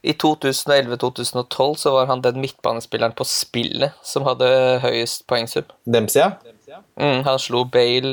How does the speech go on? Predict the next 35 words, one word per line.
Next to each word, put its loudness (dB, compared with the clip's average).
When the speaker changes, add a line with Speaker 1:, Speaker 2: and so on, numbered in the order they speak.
Speaker 1:
eh, 4
eh, 2
David 0
Silva 0
og 2
Walcott -2
den -4
sesongen. -6
Speaker 2:
Ja. 0
Han, 0
men 0
det 4
er, 4
det 2
er, 4
det 4
er 6
den 4
sesongen. -2
Tim 2
Cahill 4
husker 0
jeg 4
også 0
ko-, -2
ble 2
min 2
visekaptein 0
når 0
det 2
var 2
masse 0
avlyste 0
kamper, 0
og, 0